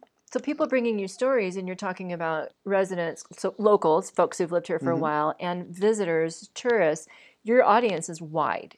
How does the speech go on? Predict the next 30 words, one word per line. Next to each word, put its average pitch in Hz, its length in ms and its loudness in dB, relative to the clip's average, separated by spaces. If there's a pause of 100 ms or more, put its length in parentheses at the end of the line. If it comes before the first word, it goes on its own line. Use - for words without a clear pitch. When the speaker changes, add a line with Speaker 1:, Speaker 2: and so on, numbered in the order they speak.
(100)
Speaker 1:
and 185 160 -6
you 190 80 -4
have 196 160 -4
to 190 80 -6
consider 160 560 -4 (160)
all 170 220 6
of 143 140 -4
that 131 260 -6
audience. - 440 -12
Speaker 2:
That's - 160 -12
right. 113 160 -2 (160)
And 113 120 -2
mainly 180 240 2
what 113 160 0
we 120 140 0
have 110 160 -2
to 101 100 -10
consider 98 520 -8
is 98 180 -8
that 101 220 -4 (300)
most 165 300 0
people 165 260 -2
here 131 240 2
are 110 400 4
fairly 117 380 2
new. - 240 -2 (260)
The 104 140 0
locals 139 640 0
Speaker 1:
Hmm. 117 60 -2
Speaker 2:
are, 110 360 2